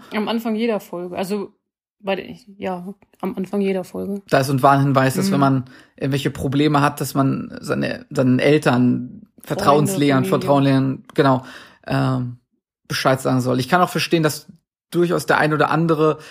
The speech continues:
Speaker 2: nicht möchte, dass sein kleines Kind diese Serie guckt. Mhm. Gerade so, äh, die Themen, die da behandelt werden,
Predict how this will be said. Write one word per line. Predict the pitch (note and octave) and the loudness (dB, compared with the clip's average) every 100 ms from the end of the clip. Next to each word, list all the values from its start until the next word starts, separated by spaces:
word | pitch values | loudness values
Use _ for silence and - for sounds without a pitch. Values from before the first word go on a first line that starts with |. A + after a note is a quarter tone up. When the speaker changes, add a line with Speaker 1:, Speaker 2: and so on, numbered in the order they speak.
| - | -6
Speaker 2:
nicht | D#3 D#3+ - | -2 -2 0
möchte, | E3 D#3+ | -2 0
dass | C#3+ C#3 | -2 2
sein | C#3 C3+ | 0 0
kleines | - D3+ C#3+ C#3 | 2 2 2 0
Kind | F#3+ F3 D3+ | 2 2 2
diese | C#3 C3 | 0 2
Serie | C3+ C3 C3 B2 | 2 2 2 0
guckt. | - E3+ - - - - _ _ _ | -2 -4 -8 -20 -20 -20 _ _ _
Mhm. | C#3+ C3 B2+ B2 - _ _ _ _ _ _ _ - | -10 -8 -6 -8 -14 _ _ _ _ _ _ _ -12
Gerade | B2 C3+ C3+ C3 B2 | 0 2 4 2 0
so, | B2 B2+ B2 | -2 -2 -2
äh, | B2 - - - | -6 -12 -12 -12
die | B2 - | -12 -4
Themen, | D3+ D3 | 0 0
die | B2+ | 4
da | C3+ | 4
behandelt | C3 A#2+ C#3+ C#3 B2 | 4 2 2 0 4
werden, | B2+ B2+ C3 B2+ | 4 4 2 0